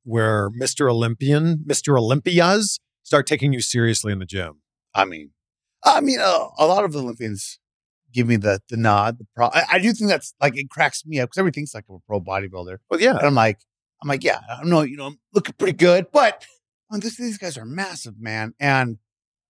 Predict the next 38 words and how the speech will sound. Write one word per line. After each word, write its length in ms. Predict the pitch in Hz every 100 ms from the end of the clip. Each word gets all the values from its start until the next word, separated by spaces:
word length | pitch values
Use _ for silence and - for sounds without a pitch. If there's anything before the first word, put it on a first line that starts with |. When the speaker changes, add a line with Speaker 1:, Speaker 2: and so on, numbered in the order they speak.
| _
Speaker 2:
so 140 | 170
when 100 | 165
they 100 | 190
ever 160 | 233 196
leave, 220 | 202 175
they 100 | 185
put 220 | - 175
me 60 | 165
over, 100 | 151
like, 140 | 107
"Man, 240 | 247 254 220
you're 80 | 254
looking 220 | - 151
huge," 360 | 202 277 240
or 60 | 165
whatever, 280 | 156 175 151
whatever 320 | 131 135 170
compliment 380 | 151 147 147 143
they 60 | 113
give 180 | 120 131
me, 140 | 165
I'm 140 | 147 123
always 160 | 107
Speaker 1:
Yeah. 60 | 95
Speaker 2:
like, 100 | 98 - _ _ _ _ _ _ _ _ _ -
"What?" 220 | 415 - _ _ -
Not 160 | 175 160
from 120 | 175
the, 160 | 156 156
you 120 | 208
know, 180 | 131 101 - _ _ _
the 60 | 143
normal 420 | 147 190 185 139
general 300 | 123 156 143
population. 760 | - 131 117 139 247 - 98 87
That, 200 | 120 -
that's 180 | 120 -
amazing. 500 | 117 220 127 90